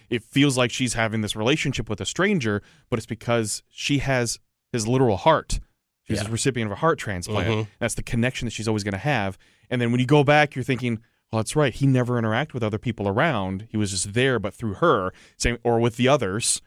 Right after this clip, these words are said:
Speaker 1: which
Speaker 2: Yes.
Speaker 1: is much darker
Speaker 3: The
Speaker 1: version.
Speaker 3: others, the others was good, too. That's
Speaker 2: Uh,
Speaker 3: on my list,
Speaker 2: well, yeah.
Speaker 3: actually.
Speaker 1: Yeah,
Speaker 2: Yeah,
Speaker 3: Others
Speaker 2: for
Speaker 3: is
Speaker 1: mu-,
Speaker 2: sure.
Speaker 1: much darker version because <laughs> Nicole Kidman, you know, just
Speaker 3: Yeah.
Speaker 1: <laughs> uh, uh, her own children, uh, but similar, similar things like that. Those twists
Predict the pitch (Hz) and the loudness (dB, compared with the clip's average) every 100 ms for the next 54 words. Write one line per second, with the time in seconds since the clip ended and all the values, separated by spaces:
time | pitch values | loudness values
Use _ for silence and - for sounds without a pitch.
0 | _ 113 98 92 - 98 104 110 - - | _ -2 0 -4 -8 -4 -4 -4 -4 0
1 | 113 104 92 95 117 113 107 95 90 - | 0 0 -4 -6 -2 0 0 -2 -6 -4
2 | 139 160 143 120 107 98 95 - 131 165 | 0 4 4 2 -2 -4 -8 -2 4 6
3 | 156 143 135 202 208 107 - 120 120 147 | 6 4 4 4 4 2 -2 0 4 4
4 | 120 107 131 131 98 131 127 170 170 147 | 2 -2 0 2 2 0 4 6 6 4
5 | 135 127 123 127 131 - 120 - 143 - | 4 4 0 -2 -2 -2 -4 -6 -12 -12
6 | - - 113 - 95 92 - - _ - | -14 -8 -8 -8 -12 -12 -14 -18 _ -8
7 | - _ - - 127 202 208 - 147 147 | -8 _ -8 -2 -2 2 2 6 6 6
8 | 151 180 - 185 - 190 147 - - 160 | 6 2 0 -2 2 2 2 -2 2 4
9 | 160 160 226 196 143 160 135 - 147 147 | 6 6 6 6 2 0 -2 2 4 4
10 | 143 160 - 196 180 160 - 165 147 151 | 4 2 2 4 4 2 4 6 6 4
11 | 139 127 113 139 127 117 120 - - 147 | 2 2 2 2 2 0 -4 -2 2 2
12 | - - | 2 -2